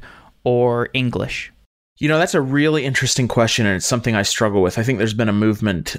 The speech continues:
Speaker 2: certainly in the U S, probably in other countries lately, to, to sort of talk about coding as, as a basic literacy and to talk about how every kid should have some coding education, you know, maybe even starting in elementary school or in high school. To be honest, I don't know how I feel about that. And I say that as someone who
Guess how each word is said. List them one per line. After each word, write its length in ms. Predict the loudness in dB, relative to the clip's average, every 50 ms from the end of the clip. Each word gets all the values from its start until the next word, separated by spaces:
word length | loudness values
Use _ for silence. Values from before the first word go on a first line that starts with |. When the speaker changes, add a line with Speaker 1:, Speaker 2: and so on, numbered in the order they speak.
| -4
Speaker 2:
certainly 300 | 0 0 0 2 2 0
in 80 | 0 0
the 80 | 0
U 140 | 0 2 2
S, 180 | 2 2 0 -2
probably 420 | -2 -2 0 0 2 2 2 2
in 80 | 2 2
other 140 | 2 0 0
countries 540 | 0 -2 -2 0 0 0 2 2 0 0
lately, 500 | 0 0 2 2 2 2 2 2 2 0
to, 320 | -2 -2 0 0 0 0 0 -2
to 180 | -2 -2 -2 -2 -2 _ _ _
sort 220 | -2 0 0 0
of 60 | 0 0
talk 220 | 0 0 0 2
about 240 | 0 0 -2 0 0
coding 260 | 0 0 0 2 0
as, 140 | -2 -4 -4
as 180 | -2 -2 0 0
a 60 | 0
basic 400 | 2 2 0 0 0 -4 -4 -2
literacy 580 | 0 0 2 2 2 0 0 0 0 2 2 2
and 140 | 0 -2
to 60 | -2 -2
talk 180 | -2 0 0
about 220 | 0 0 0 0 0
how 380 | 0 0 2 2 2 0 -2 -6 -12 -20 -20 -20 -20 _ _ _ _
every 260 | 0 0 2 0 -2
kid 260 | 0 0 0 0 0 0
should 180 | 0 -2 0
have 200 | 0 0 0 0
some 140 | -2 -6 -4
coding 280 | 0 0 2 2 4 2
education, 720 | 0 0 -4 -4 0 0 0 2 2 2 0 0 0 0
you 80 | 0 0
know, 60 | 0
maybe 320 | 0 2 2 2 2 2
even 220 | 2 0 0 0 -2
starting 340 | 0 0 2 2 2 2
in 80 | 2 0
elementary 440 | 0 0 2 0 0 0 0 -2 -2
school 500 | -2 0 0 2 2 4 2 2 0 0
or 160 | 0 0 0
in 60 | 2 2
high 180 | 2 0 0
school. 480 | 0 -2 -2 -2 0 0 0 0 -4 -8 -14 -20 -18 -18 -20 -20 -20 _ _ -10 -8
To 80 | -4 -2
be 100 | 0 0
honest, 240 | 2 0 -2 -4 -4 -4
I 80 | 0
don't 200 | 0 0 0 2
know 120 | 0 0 0
how 180 | 2 0 0
I 60 | 0
feel 240 | 0 0 -2 0 0
about 240 | 2 2 0 0 2
that. 120 | 0 0
And 100 | 0 0
I 20 | -2
say 300 | -2 -2 0 0 0 2
that 180 | 2 2 0
as 100 | 0 -2
someone 320 | -2 -2 0 0 2 0 0
who 480 | 0 2 2 2 2 2 2 0 0